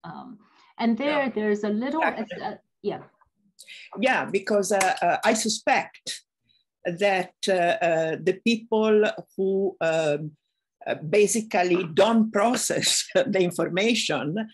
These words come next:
Speaker 3: the highest number would be the people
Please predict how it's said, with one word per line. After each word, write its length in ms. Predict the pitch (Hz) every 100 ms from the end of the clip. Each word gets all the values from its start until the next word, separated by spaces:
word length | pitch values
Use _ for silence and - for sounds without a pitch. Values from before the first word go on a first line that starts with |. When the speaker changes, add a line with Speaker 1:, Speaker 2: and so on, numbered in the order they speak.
| - - - 185
Speaker 3:
the 80 |
highest 440 | - 247 240 220 -
number 460 | 220 247 220 214
would 240 | 180 175 175 -
be 200 | 220 220
the 160 | 185 -
people 640 | 269 - 156 147 190